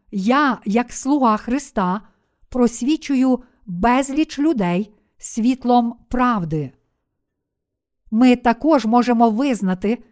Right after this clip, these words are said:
що нас спасло Євангеліє води та духа. Апостол Павло записав у Біблії,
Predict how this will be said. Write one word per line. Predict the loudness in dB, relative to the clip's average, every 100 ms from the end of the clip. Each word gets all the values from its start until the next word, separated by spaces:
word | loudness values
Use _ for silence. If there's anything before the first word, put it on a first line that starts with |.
| _ -20
що | -4 0 2
нас | 2 0 -4 -10 -10
спасло | -8 -2 -2 -2 -2 2 2 0 -8 _ -4
Євангеліє | 0 4 2 2 2 2 2
води | 2 0 2 0 0 -4 -2
та | 0
духа. | 2 0 -2 -4 -8 -8 _ _ _ _ _ _ _ _ _ _ _
Апостол | 0 2 0 0 0 0
Павло | 2 2 4 4 4 2
записав | -2 -4 -2 -4 -2 -2 -2 -2 -4
у | -2
Біблії, | 0 -2 0 0 0 -2 -4